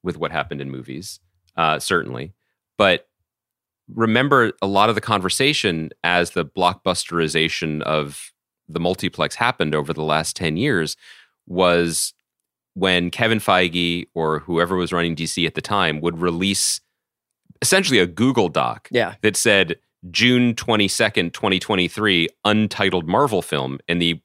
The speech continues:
Speaker 1: economy would shift under its feet. That was, at its heart, an attempt to do what people in the quote-unquote arts business, which is an oxymoron, have always tried to do, which is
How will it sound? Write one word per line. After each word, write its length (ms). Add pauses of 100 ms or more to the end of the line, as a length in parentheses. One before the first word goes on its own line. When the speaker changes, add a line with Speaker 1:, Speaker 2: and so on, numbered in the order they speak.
Speaker 1:
economy 480
would 140
shift 360
under 400 (120)
its 200
feet. 340 (400)
That 200
was, 440 (220)
at 160
its 140
heart, 400 (180)
an 120
attempt 500 (140)
to 120
do 500
what 280 (220)
people 300
in 200
the 120
quote-unquote 540
arts 240
business, 580 (200)
which 160
is 60
an 80
oxymoron, 680 (260)
have 140
always 380
tried 260
to 80
do, 160
which 160
is 160